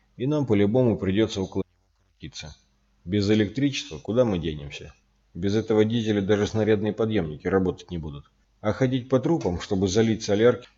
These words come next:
как-то не очень здорово. Если положить тело с другой стороны, то там проход к пулемётам.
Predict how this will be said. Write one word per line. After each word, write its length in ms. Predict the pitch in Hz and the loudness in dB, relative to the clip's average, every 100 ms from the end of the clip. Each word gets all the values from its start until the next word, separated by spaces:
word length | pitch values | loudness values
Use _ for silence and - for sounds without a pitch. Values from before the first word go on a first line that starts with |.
| - | -8
как-то 320 | 107 - 98 | -8 -6 -4
не 140 | 98 | -2
очень 260 | 92 82 82 | -2 -4 -10
здорово. 480 | 76 78 76 69 - _ _ _ _ _ - | -10 -10 -10 -12 -18 _ _ _ _ _ -14
Если 220 | 90 98 | -10 -4
положить 400 | 101 101 95 92 | 0 2 2 -2
тело 220 | 101 98 | 0 0
с 60 | 82 | 0
другой 320 | 92 98 143 | -2 0 0
стороны, 400 | 139 92 80 71 - | 0 -4 -6 -8 -10
то 80 | |
там 180 | - 139 | -4 -4
проход 400 | 139 - - 101 | -4 -6 -6 -8
к 60 | _ | _
пулемётам. 640 | 113 104 82 78 73 76 | -4 -4 -4 -8 -12 -18